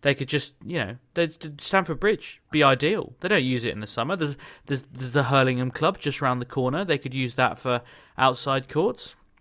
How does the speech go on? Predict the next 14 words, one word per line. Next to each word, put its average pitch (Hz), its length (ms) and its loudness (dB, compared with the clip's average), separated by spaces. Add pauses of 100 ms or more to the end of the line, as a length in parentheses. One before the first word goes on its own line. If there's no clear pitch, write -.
(180)
I - 40 -20
think 247 120 -10
we 113 40 -10
might 104 80 -10
have 107 100 -12
stumbled 190 340 -4
upon 107 200 -6
something 101 320 -10
here. 110 240 -8
Move 143 280 -4
the - 60 -12
British 123 320 -6
Open. 107 380 -6 (520)
Um, 135 500 4